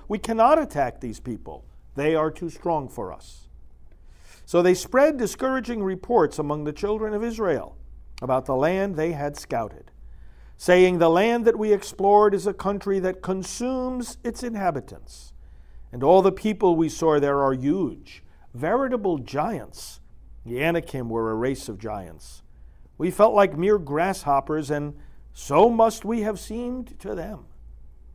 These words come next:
At this, the whole community broke out with loud cries, and even in the night the people wailed.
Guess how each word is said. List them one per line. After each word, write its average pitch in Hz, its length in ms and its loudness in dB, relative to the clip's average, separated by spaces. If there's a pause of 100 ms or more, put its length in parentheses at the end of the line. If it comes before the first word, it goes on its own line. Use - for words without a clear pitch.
(380)
At 123 160 -4
this, 156 200 0
the 139 140 2
whole 151 180 4
community 147 540 -2
broke 147 320 0
out 151 200 2
with 139 120 0
loud 147 380 2
cries, 165 560 2 (340)
and 143 140 -2
even 208 260 2
in 208 120 0
the 208 100 2
night 202 340 2
the 156 80 -4
people 208 420 -4
wailed. 185 520 -4